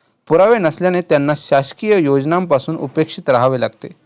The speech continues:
शिधापत्रिका मिळवण्यास देखील या समाजाला अनेक अडचणींचा सामना करावा लागत होता. महाराष्ट्राचे अन्न, नागरी पुरवठा व ग्राहक संरक्षण मंत्री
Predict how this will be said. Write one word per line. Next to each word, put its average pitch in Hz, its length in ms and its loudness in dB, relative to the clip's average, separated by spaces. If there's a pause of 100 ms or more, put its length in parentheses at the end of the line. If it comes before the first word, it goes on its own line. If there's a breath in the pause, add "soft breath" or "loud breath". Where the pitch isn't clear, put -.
(180)
शिधापत्रिका 226 680 0
मिळवण्यास 196 400 0
देखील 175 280 -2
या 180 100 2
समाजाला 151 500 0
अनेक 196 300 -2
अडचणींचा 170 760 -2 (200 soft breath)
सामना 165 420 -2
करावा 139 420 2
लागत 135 400 0
होता. 120 200 -8 (360)
महाराष्ट्राचे 151 680 0
अन्न, 175 180 0
नागरी 170 360 2
पुरवठा 160 360 2
व 170 140 6
ग्राहक 147 360 2
संरक्षण 170 600 0
मंत्री 143 480 -4